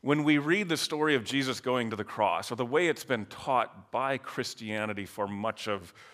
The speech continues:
Christian history, it's taught kind of as this,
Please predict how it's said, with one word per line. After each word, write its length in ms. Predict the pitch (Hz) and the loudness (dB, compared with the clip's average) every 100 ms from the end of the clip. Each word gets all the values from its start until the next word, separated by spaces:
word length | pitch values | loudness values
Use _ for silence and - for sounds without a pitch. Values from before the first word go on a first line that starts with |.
| - _ _ | -20 _ _
Christian 520 | - 120 - - 92 | -6 -4 -6 -8 -8
history, 680 | 87 - 120 - 80 76 85 - - - - _ _ _ | -8 -10 -10 -10 -10 -12 -14 -20 -20 -20 -20 _ _ _
it's 180 | - - | -4 -2
taught 360 | - - 311 - | -4 -2 -2 0
kind 200 | 226 196 | 0 2
of 100 | 151 | 4
as 180 | 135 113 | 2 2
this, 400 | 123 107 - | 0 0 -6